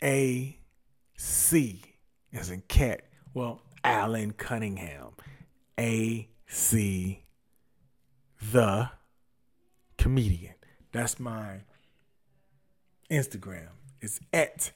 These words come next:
A C the comedian. Um,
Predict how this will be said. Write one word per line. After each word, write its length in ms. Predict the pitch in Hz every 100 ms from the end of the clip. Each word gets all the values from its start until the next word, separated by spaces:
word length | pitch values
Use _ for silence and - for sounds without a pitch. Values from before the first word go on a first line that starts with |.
| _ _
A 200 | 196 208
C 300 | 170 - 151
the 200 | 135 135
comedian. 600 | 127 - 123 117 95 85 - - _ - _ - _ _ _ _ _ _ _ _ _
Um, 480 | 117 113 113 107